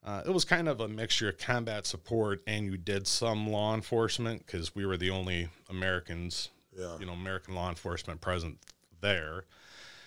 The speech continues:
Speaker 1: And then I did, uh, five years at Fort Bragg, and so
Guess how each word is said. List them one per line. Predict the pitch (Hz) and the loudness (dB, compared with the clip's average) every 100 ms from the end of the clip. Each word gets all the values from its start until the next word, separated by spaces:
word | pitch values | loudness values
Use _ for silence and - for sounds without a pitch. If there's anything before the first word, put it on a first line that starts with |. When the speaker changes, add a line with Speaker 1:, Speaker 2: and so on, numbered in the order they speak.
| - - | -20 -12
Speaker 1:
And | - 110 | -4 2
then | 113 107 | 2 4
I | 104 | 2
did, | 101 104 101 | 4 4 4
uh, | 98 92 | 4 2
five | - 113 107 101 | 2 4 4 4
years | 107 104 85 | 2 2 0
at | 101 | -2
Fort | - 110 92 | 0 0 0
Bragg, | - 95 95 95 95 92 | 2 6 6 6 2 0
and | 87 87 | -4 0
so | - 101 90 87 | 2 4 2 0